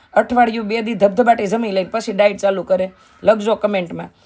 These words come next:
પછી મસ્ત લંચ કરીને અમે બંને બહેનો પહોંચી ગયા છીએ બોમ્બે માર્કેટમાં. ત્યાં સિબોરીમાંથી મારે સાડીઓનું કલેક્શન હું લઉં છું વારંવાર. તો આ તમે જોઈ શકો છો, પહેલાં તો મેં સાડીઓ ઘણી બધી જોઈ, પણ મને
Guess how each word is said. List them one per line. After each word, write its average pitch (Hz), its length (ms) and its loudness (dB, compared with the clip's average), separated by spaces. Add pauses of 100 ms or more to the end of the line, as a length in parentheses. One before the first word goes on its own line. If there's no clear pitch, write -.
(360)
પછી 262 420 2
મસ્ત 240 360 2
લંચ 226 280 0
કરીને 247 300 -2
અમે 220 140 0
બંને 226 240 -2
બહેનો 208 220 -2
પહોંચી 214 280 -4
ગયા 196 240 4
છીએ 220 180 -4
બોમ્બે 208 340 2
માર્કેટમાં. 175 540 -6 (420)
ત્યાં 220 180 2
સિબોરીમાંથી 247 720 2
મારે 220 460 0 (120)
સાડીઓનું 214 420 0
કલેક્શન 208 380 -4
હું 202 80 -2
લઉં 247 200 2
છું 208 140 -6
વારંવાર. 185 460 2 (320)
તો 208 180 2
આ 202 140 6
તમે 208 240 -4
જોઈ 220 200 -2
શકો 208 300 -2
છો, 185 160 -2
પહેલાં 202 300 -2
તો 208 100 -6
મેં 202 120 -4
સાડીઓ 208 340 -2
ઘણી 214 180 -4
બધી 196 260 -4
જોઈ, 214 220 -4
પણ 180 200 -6
મને 220 460 -4